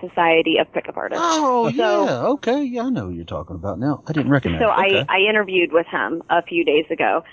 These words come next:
Speaker 1: And, um, so, so to answer the question about the book, so I, I wrote my book. I, I finished it, actually. So go me. I'm done.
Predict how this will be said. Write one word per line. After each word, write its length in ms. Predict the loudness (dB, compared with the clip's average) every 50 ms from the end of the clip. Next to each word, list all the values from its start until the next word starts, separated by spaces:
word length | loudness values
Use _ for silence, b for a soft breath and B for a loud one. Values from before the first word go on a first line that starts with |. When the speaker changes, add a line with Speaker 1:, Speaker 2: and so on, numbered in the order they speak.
| B B B B B 0
Speaker 1:
And, 500 | 2 2 4 4 4 4 2 2 2 2
um, 460 | 2 2 4 2 2 0 -2 -4 -6 B B B B B B -2
so, 220 | 0 2 2 2 2 0 0
so 120 | 2 0 2
to 180 | 2 2 2
answer 520 | 2 2 2 2 0 2 4 4 4 2 2
the 180 | 0 -2 -4
question 960 | -4 -4 0 0 0 0 0 -4 -4 -2 2 2 4 4 4 4 2 0 0 -2
about 340 | 0 2 2 2 2 0 -2
the 60 | -14
book, 380 | -8 -2 0 2 2 2 0 -2 -8 B B B B B B B B B B B B -12 -2
so 320 | 0 2 4 4 4 2 2 2
I, 240 | 2 4 4 2 0 -2 0
I 100 | 0 0 2
wrote 280 | 4 2 2 2 2
my 160 | 2 2 2
book. 300 | 2 2 0 -2 -2 -10 -12 -14 -10 _ 0
I, 140 | 2 2 4
I 120 | 2 2 2 2
finished 340 | 2 2 2 2 0 -2
it, 80 | 0 2
actually. 640 | 2 2 2 0 0 2 2 2 4 2 2 0 0 0
So 120 | 0 0
go 180 | 2 2 0 2
me. 280 | 2 0 0 0 0 -2
I'm 100 | -2 0
done. 340 | 2 2 4 4 2 0 -2